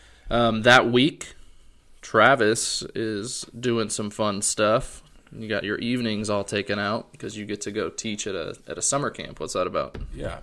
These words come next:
Speaker 2: preaching, preaching at a, uh, high school summer camp, June fourth through the eighth. Um, so just gonna go down in the evenings and preach to high school kids about Jesus, about being all in and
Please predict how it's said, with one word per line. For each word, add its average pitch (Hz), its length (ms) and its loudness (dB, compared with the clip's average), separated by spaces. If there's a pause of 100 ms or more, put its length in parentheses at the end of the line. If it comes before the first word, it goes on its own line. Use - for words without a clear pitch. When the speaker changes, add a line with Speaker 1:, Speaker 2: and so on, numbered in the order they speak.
Speaker 2:
preaching, 98 440 -4
preaching 98 480 -6
at 85 140 -10
a, 82 280 -10
uh, 76 280 -10
high 92 200 -10
school - 280 -12
summer 95 300 -10
camp, 95 340 -12 (200)
June 85 280 -14
fourth 95 400 -14
through 87 200 -16
the 80 340 -14 (460)
eighth. 107 440 -14 (640)
Um, 71 540 -16 (120)
so - 180 -16
just 80 200 -16
gonna 87 140 -12
go 87 180 -12
down 87 180 -10
in 87 60 -10
the 78 120 -12
evenings 98 540 -8
and 65 220 -14 (680)
preach 117 260 -2
to 117 80 -6
high 117 140 -2
school 113 260 -4
kids 120 640 -6 (560)
about - 280 -8
Jesus, 98 580 -10
about - 260 -14
being 85 200 -12
all 90 320 -10
in 90 320 -8
and 69 260 -14